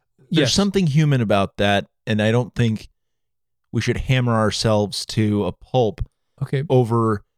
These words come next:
Speaker 1: that impulse. That doesn't mean we stay there, but I think that impulse in itself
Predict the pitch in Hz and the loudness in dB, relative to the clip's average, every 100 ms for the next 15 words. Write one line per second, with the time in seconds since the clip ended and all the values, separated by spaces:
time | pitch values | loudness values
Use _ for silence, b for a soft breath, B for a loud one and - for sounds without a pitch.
0 | _ 120 110 - - 151 156 - 104 92 | _ -4 -4 -4 -2 0 2 0 -2 -6
1 | - 127 131 123 117 107 104 - 175 196 | -2 0 0 0 -2 -2 -2 -2 0 0
2 | 143 92 82 92 - _ _ _ _ _ | 0 -2 -2 -6 -10 _ _ _ _ _
3 | _ _ _ _ 117 117 117 - 135 127 | _ _ _ _ -4 0 0 0 -2 -2
4 | - _ _ _ 113 113 - 143 139 - | -6 _ _ _ -2 -2 0 -2 -2 -2
5 | 117 - 110 98 - - 131 113 - | -2 -2 -6 -6 -6 -2 0 0 -4